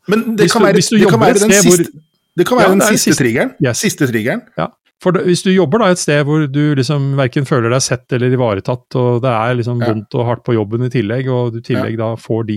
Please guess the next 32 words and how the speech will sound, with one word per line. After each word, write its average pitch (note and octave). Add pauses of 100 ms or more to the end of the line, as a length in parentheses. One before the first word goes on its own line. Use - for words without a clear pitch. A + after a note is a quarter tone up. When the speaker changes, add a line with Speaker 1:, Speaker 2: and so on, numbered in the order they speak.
(160)
Speaker 2:
utfordringene, D#3 (340)
så -
kan C#3
hoppet F3
være B2
betydelig C3
kortere C#3+ (340)
enn D3+ (320)
Speaker 1:
Ja, B2
Speaker 2:
dersom C3
du D3
Speaker 1:
enn D3
hva C3
det C3
hadde D#3+
Speaker 2:
allikevel D3+
trives D#3
og C#3
har D3+
Speaker 1:
Ja. D#3+
Speaker 2:
gode B2+
kolleger, C#3+
og C3+
du C3+
føler A#2+
Speaker 1:
Ja. C3
Speaker 2:
deg C#3+
sett, -
og C#3+
Speaker 1:
Ja. C3
Speaker 2:
ja. E3+ (200)
Så F#3+